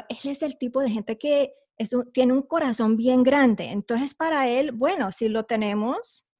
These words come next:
se lo da, se los damos. No, no es que, no es prestado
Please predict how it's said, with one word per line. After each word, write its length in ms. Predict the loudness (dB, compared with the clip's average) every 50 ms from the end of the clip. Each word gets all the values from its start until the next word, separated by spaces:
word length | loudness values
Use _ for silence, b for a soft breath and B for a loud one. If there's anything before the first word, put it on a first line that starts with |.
| _ _ _
se 200 | -4 -2 -2 0
lo 140 | 0 0 0
da, 220 | 0 0 0 -2
se 200 | -4 -4 -4 -4
los 200 | -2 -2 0 0
damos. 480 | 2 2 2 2 -2 -4 -6 -10 -16 _ _ _ _ _ _ _ _ _
No, 180 | -2 -2 0 2
no 120 | 2 2
es 120 | 2 2 0
que, 140 | -2 -2 2
no 140 | 2 2 2
es 140 | 2 0 0
prestado 840 | -2 0 0 0 0 -2 0 2 4 4 4 4 4 2 0 -4